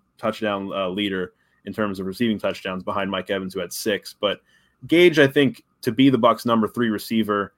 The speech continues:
to earn those incentives, to kind of pay off and, and rebound from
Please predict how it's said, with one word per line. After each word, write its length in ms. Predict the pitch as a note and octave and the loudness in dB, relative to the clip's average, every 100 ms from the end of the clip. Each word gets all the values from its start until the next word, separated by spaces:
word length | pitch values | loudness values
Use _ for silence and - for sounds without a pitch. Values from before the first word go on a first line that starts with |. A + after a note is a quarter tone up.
| _ - | _ -6
to 80 | |
earn 200 | A#2 D#3+ | 0 2
those 180 | D3+ A#2 | 2 2
incentives, 680 | A2 - A2 G#2 G2+ F#2+ F#2 | -2 -4 -6 -4 -4 -4 -8
to 140 | - A2 | -8 -4
kind 240 | C3 A#2 | 0 0
of 200 | G2+ F#2 - _ _ | -2 -6 -18 _ _
pay 220 | D3+ D3 | 2 6
off 240 | C3 B2 | 6 6
and, 100 | A2 | 0
and 180 | G#2 G#2 | -4 -4
rebound 460 | A2+ A#2 A2 G#2+ G2+ | -4 -2 -2 -2 -4
from 380 | G#2+ G2+ G2 | -4 -4 -8